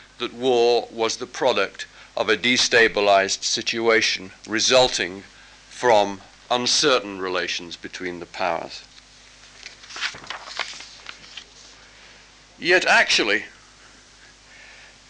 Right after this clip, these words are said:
a major war could not now be profitable for any of the European powers, as it had been in the past.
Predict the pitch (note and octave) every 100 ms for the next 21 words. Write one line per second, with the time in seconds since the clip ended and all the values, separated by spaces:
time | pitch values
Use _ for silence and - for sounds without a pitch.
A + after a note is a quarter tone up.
0 | - - C#3+ E3+ G3+ G3+ E3 D#3+ F3 G3+
1 | A2 F#2+ G2+ - _ _ - D#3 C#3 E3
2 | F3+ - B2 G#2+ G2+ A2+ - B2+ - G2
3 | F2+ F#2+ G2 - _ - _ _ _ C3+
4 | B2+ C#3+ C3+ C3+ B2 A2 B2 G#2+ F#2+ F#2
5 | G2+ E2+ F2+ - - C#3+ F#2+ D2+ D#2+ -
6 | - G2 C3 - - D3+ - F#2 E2+ F2
7 | F#2+ F2+ F#2 - A#2 D#2+ - -